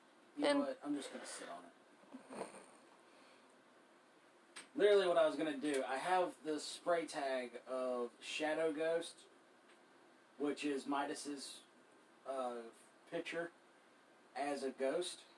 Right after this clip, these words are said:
Speaker 1: I was gonna spray tag that on the ground, then I was gonna do my, uh, have a seat right over top of his face. And then I was gonna go, "Ha ha, sitting on his face." So, yeah.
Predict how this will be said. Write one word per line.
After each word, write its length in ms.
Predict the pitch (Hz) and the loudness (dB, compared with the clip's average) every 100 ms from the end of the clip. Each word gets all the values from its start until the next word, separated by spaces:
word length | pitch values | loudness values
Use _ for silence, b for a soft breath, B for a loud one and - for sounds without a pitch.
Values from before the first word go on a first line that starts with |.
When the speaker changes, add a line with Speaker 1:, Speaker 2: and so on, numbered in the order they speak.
| - - - - | -20 -20 -20 -10
Speaker 1:
I 140 | - 156 | -2 0
was 120 | 147 | 0
gonna 180 | 156 143 | 0 -2
spray 340 | - - 180 | -4 2 2
tag 280 | 175 165 139 | 4 -2 0
that 180 | 156 175 | 0 2
on 140 | 180 | 2
the 60 | 180 | 2
ground, 540 | 151 156 135 120 120 123 - | 2 0 0 -2 -6 -8 -8
then 120 | 131 | -4
I 100 | 151 151 | 0 0
was 120 | 139 | 0
gonna 220 | 147 139 | -2 -2
do 280 | 131 143 139 | -2 -2 -2
my, 320 | 135 120 120 117 120 | -4 -2 -4 -6 -6
uh, 220 | 123 123 113 - - | -4 -2 -4 -8 -4
have 160 | 151 131 | -4 -4
a 40 | |
seat 360 | - 160 180 - - - - - - | -6 -6 -6 -8 -16 -20 -20 -20 -6
right 180 | - 156 | 0 2
over 140 | 151 | 2
top 240 | 143 147 135 | 0 -2 -2
of 100 | 127 | -4
his 140 | 117 | -8
face. 500 | - 131 127 - - - - - | -4 -4 -4 -8 -10 -12 -20 -6
And 100 | 139 | -2
then 100 | 151 | 0
I 60 | 151 | 0
was 80 | |
gonna 180 | 143 147 | 0 -2
go, 340 | 135 139 131 123 - - - | 0 2 2 2 -8 -14 -4
"Ha 120 | - - | -2 2
ha, 320 | 170 139 120 | 2 2 0
sitting 360 | - 147 - 123 | -4 -8 -6 -6
on 100 | 117 | -6
his 100 | 135 | -6
face." 480 | - - - - - - - - - - - - - - - - - - - - - - - - - | -10 -12 -16 -16 -18 -20 -20 -20 -20 -20 -20 -20 -20 -20 -20 -20 -20 -20 -20 -20 -20 -20 -20 -20 -12
So, 80 | 110 110 107 | -10 -10 -10
yeah. 160 | 104 | -10